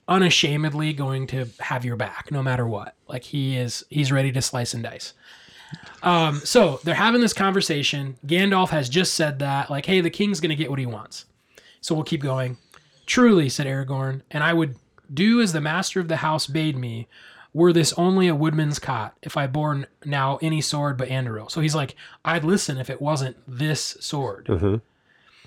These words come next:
Speaker 1: Uh, "Whatever its name may be," said Hama, "here you shall lay it, if you would not fight alone against all the men in Edoras."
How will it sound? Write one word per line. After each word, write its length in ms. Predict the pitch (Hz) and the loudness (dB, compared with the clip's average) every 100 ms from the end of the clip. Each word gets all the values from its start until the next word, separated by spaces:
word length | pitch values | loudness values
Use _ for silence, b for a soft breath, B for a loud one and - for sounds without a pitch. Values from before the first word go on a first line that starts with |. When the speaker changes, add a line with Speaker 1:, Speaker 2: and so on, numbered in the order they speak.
| b b - - | b b -12 -4
Speaker 1:
Uh, 400 | 147 131 131 - _ _ _ _ | 0 0 -2 -4 _ _ _ _
"Whatever 380 | - 190 277 285 | 0 4 4 4
its 180 | 220 - | 4 2
name 320 | 175 196 202 | 0 2 4
may 160 | 180 170 | 4 2
be," 500 | 147 208 127 123 143 - | 4 2 2 -4 -8 -8
said 240 | - 135 | -4 -2
Hama, 460 | 123 131 127 151 - _ _ _ | 0 0 -2 -4 -6 _ _ _
"here 220 | - 247 | 0 4
you 140 | 233 190 | 6 6
shall 240 | - 143 | 2 0
lay 200 | 135 202 | 0 0
it, 180 | 139 - _ - | 0 -4 _ -6
if 180 | 170 165 | -4 -2
you 100 | 156 | -2
would 120 | 139 | 0
not 300 | 165 185 - | 2 2 0
fight 260 | - 165 | -2 0
alone 500 | 151 143 202 175 135 | 0 2 4 2 0
against 340 | 131 131 127 - | -4 -4 -4 -2
all 280 | 156 165 156 | 2 2 2
the 100 | 139 | 0
men 320 | 151 160 127 | 2 2 0
in 100 | 123 | -2
Edoras." 640 | 120 143 120 107 - - | -2 -2 -4 -8 -12 -14